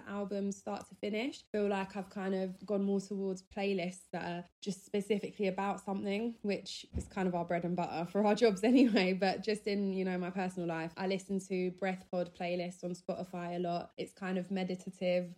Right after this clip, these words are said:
So yeah, I'm listening to kind of that type of thing. A lot of ambient electronic music at the moment.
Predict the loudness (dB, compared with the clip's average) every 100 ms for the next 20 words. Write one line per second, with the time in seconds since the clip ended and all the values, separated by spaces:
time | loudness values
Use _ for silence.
0 | -14 -4 0 2 0 0 -2 -2 -2 -2
1 | -6 -4 -6 -4 -6 -6 -8 -8 -6 -4
2 | -4 -6 -4 -4 -2 -6 -6 -4 -4 -4
3 | -4 -6 -10 -16 -8 -8 -8 -8 -8 -6
4 | -6 -6 -10 -12 -12 -8 -4 -4 -6